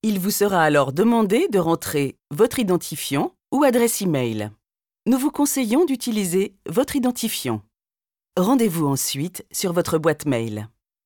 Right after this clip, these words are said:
Un email vous a été envoyé et vous guidera pas à pas dans les étapes à suivre. Une fois le mot de passe récupéré, vous pouvez désormais le saisir sur la page de connexion,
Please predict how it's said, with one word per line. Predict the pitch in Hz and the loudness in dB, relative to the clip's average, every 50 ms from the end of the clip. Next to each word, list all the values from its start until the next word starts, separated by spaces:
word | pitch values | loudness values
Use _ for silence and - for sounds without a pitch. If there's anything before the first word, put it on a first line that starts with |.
| _ _ _ _ _ _ _ - | _ _ _ _ _ _ _ -2
Un | - 180 175 | 0 2 4
email | 190 226 247 240 220 208 240 359 381 311 | 4 6 6 6 6 4 4 2 0 -2
vous | 220 214 185 175 | -2 -2 2 2
a | |
été | 160 147 143 - 151 151 | 2 2 2 0 0 0
envoyé | 170 185 185 196 185 175 156 190 233 302 - - | 2 2 2 0 0 2 0 0 -2 -2 -2 -4
et | - | -4
vous | 165 175 175 | -2 -2 -2
guidera | 151 175 165 151 139 135 120 | -2 0 0 0 2 2 0
pas | - - 226 254 247 | 0 0 0 0 2
à | 254 247 | 0 -2
pas | - - 160 156 202 | 0 0 0 0 2
dans | 220 190 | 2 2
les | 165 151 143 143 156 | 2 2 2 0 -2
étapes | 196 196 - 165 143 156 - - - _ | -4 -2 0 -2 -2 -2 -2 -8 -10 _
à | - 185 220 | -2 0 0
suivre. | - - - 139 123 107 107 95 104 98 101 - _ _ _ _ _ _ _ _ _ _ _ _ _ _ _ _ _ _ _ _ _ _ - | 0 -4 -6 -6 -6 -8 -8 -8 -8 -10 -10 -12 _ _ _ _ _ _ _ _ _ _ _ _ _ _ _ _ _ _ _ _ _ _ 2
Une | 269 285 247 | 2 4 2
fois | - - 202 196 175 | 2 0 0 2 2
le | 165 147 | 2 2
mot | 147 175 220 247 | 2 2 2 2
de | 262 262 | 2 0
passe | 254 - 208 175 160 - - - | 0 0 -2 0 0 -2 -6 -4
récupéré, | - 165 185 226 - - 240 - - 185 160 143 135 139 190 226 _ _ _ _ _ _ - | -4 -2 -2 -2 -2 -4 -6 -2 -2 -2 -2 -2 -4 -4 -6 -8 _ _ _ _ _ _ -10
vous | - 175 226 | -4 -4 -2
pouvez | 220 269 254 254 311 | -2 0 0 0 2
désormais | 254 262 233 208 240 240 226 233 254 | 2 2 2 2 2 2 2 2 2
le | 262 214 | 2 0
saisir | 214 - - 226 208 175 185 196 247 294 302 | 0 0 -2 -4 -4 -4 -4 -6 -6 -6 -6
sur | - - 208 | -6 -4 -2
la | 202 185 180 | -2 -2 0
page | - 214 233 226 175 | 0 0 0 0 -2
de | 196 220 | -4 -2
connexion, | - 262 247 214 202 - - - - 147 151 180 | 0 0 0 0 0 -2 -4 -6 -4 -4 -4 -4